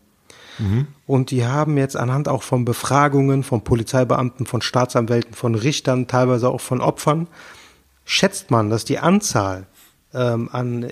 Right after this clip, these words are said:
Speaker 2: illegalen Polizei-, also illegalen, äh, illegaler Polizeigewalt bei ungefähr zwölftausend Fällen liegt pro Jahr.
Speaker 1: Z-,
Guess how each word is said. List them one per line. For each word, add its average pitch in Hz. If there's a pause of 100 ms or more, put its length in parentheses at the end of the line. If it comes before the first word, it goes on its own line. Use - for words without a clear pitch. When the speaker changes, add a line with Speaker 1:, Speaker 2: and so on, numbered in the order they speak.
Speaker 2:
illegalen 156
Polizei-, 131
also 123
illegalen, 131
äh, 135
illegaler 143
Polizeigewalt 131
bei 123
ungefähr 156
zwölftausend 135
Fällen 107
liegt -
pro 127
Jahr. 113
Speaker 1:
Z-, -